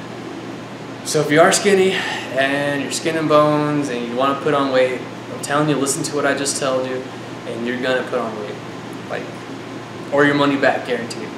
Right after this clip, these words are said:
Even though you didn't pay, I'll give you your money back. <laughs>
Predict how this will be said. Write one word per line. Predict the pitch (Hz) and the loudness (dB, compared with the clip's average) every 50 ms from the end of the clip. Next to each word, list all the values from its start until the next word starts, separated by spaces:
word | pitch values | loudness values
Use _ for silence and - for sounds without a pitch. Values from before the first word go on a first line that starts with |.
| - - - - - - - - - - - 131 | -12 -12 -12 -12 -12 -12 -12 -12 -12 -10 -8 -6
Even | 127 127 | -4 -2
though | 135 135 | 0 2
you | 135 135 | 2 2
didn't | 131 127 123 - | 2 0 0 0
pay, | 143 139 143 139 139 | 2 2 2 2 0
I'll | - - 123 123 | -2 -6 -2 2
give | 143 165 160 156 | 4 6 6 6
you | 151 | 6
your | 139 143 | 6 6
money | 143 139 135 127 | 6 4 4 2
back. | 120 123 120 - - - - - - - - 156 - - | 2 0 0 0 0 0 -2 -2 -4 -4 -4 -2 0 0
<laughs> | 180 - - 151 139 | 0 0 -2 -4 -6